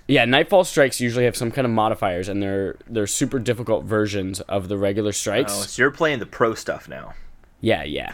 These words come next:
Speaker 1: I'm a pretty big deal, so
Speaker 2: <laughs>
Speaker 1: they suggest for Nightfall Strikes, I think it was a power level two thirty.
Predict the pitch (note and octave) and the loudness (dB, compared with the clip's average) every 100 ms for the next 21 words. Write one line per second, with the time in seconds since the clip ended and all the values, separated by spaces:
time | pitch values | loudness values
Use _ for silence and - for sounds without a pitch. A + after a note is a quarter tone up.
0 | - - D3+ E3 D#3+ D3+ D3 B2+ - _ | -6 0 2 4 4 4 2 0 -12 _
1 | - F#3+ F3 D3 G#2+ G2+ - G1+ - - | -12 -2 0 2 0 -2 -6 -10 -10 -4
2 | C3 G#2+ A2 G#2+ C#3+ - - - - E3 | 0 2 2 0 -2 -4 -4 -6 -4 -4
3 | - D#3 - C3+ - - - C3+ E3+ - | -4 -6 -6 -8 -10 -16 0 4 4 4
4 | D#3 B2 D#3 F#3+ - E3 D3+ D3 D3 C#3 | 0 4 6 6 2 2 4 2 4 2
5 | B2+ B2+ A#2 A2+ B2+ G#2+ G2 - - G#2 | 4 0 0 0 0 0 -4 -10 -6 -4
6 | - A#2+ B2+ A2 A2 - C3 - A2+ G2+ | 2 2 4 2 -2 -2 -2 2 2 2
7 | F2 | -2